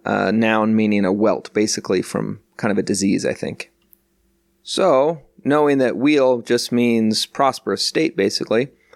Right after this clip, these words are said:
reading that quotation again, he says, "The necessity of reciprocal checks in the exercise of political power by dividing and distributing it into different depositaries and constituting each the guardian of the public weal against invasion by the others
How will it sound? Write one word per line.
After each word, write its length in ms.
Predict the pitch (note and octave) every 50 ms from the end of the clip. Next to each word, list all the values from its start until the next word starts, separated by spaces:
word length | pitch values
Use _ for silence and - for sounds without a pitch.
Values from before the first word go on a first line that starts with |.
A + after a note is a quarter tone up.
| _ _ _ _ _ _ _ _
reading 260 | C3 D#3 D#3+ D#3+ D3+
that 140 | C#3+ C3+ -
quotation 480 | - C3+ B2+ - D#3+ F#3 F#3 - B2
again, 340 | A2 G#2+ A2+ A2 A2+ B2 C3+
he 120 | B2+ B2+ C3
says, 320 | - - D3 C#3 B2 B2+
"The 140 | B2 B2+ B2+
necessity 580 | C3 C3 - - G#3 A3+ G#3+ - G#3+ F#3 F3+
of 160 | F3 E3+ - D3+
reciprocal 560 | C3 - - - F#3 - - F3 - E3+ E3
checks 400 | - - C3+ A#2+ B2 - - -
in 80 | A#2
the 100 | A2 A2
exercise 640 | A#2 D3 - - - C3+ - - C3 B2 B2 A#2+ -
of 140 | - - -
political 420 | - A#2 A2+ A2 G#2+ - - A2
power 500 | - - B2+ B2+ C3 C3 B2+ C3 C3 - _ - - - _ _ _ _ _ _ _ _
by 160 | - A#2 A#2+ A#2+
dividing 500 | A2+ A2+ A#2 C#3+ E3 F3 E3 D#3 D3+ C#3
and 140 | B2 A#2+
distributing 580 | A#2 A#2+ - - - F#3+ F#3+ E3+ C#3 A#2 A2+ A2
it 220 | G#2+ A2 G#2+ - _ -
into 240 | A#2 A#2 - A#2+
different 300 | G#2+ A2+ A#2 - A#2+ F#2+
depositaries 840 | E2 - - B2 A#2+ A#2+ A#2 B2 - - A#2 G#2 G#2 A2 B2 B2 B2
and 160 | A2+ G#2+ G2+
constituting 880 | - C#3+ D3+ D#3+ D3 - - - - - - B2 B2+ C3 A#2+ A#2 A#2 -
each 320 | - F3 E3 E3 - -
the 80 | - A#2+
guardian 420 | G#2+ B2 B2 B2 C3+ C3+ C3 A#2
of 120 | A2+ G#2 G2+
the 80 | A2
public 440 | G2+ - B2 A#2 G2 G2 G2 - -
weal 280 | A2+ A#2 A2+ A2 A2+ A#2
against 360 | A2+ - A#2 A2+ G#2+ - -
invasion 460 | A2+ A2 G2+ G#2+ G#2+ G#2+ - - F#2+
by 160 | G#2 G2 F#2
the 140 | G2 G2+ G2+
others 440 | B2+ F#3+ D#3+ C#3+ A#2+ C#3 D3 - -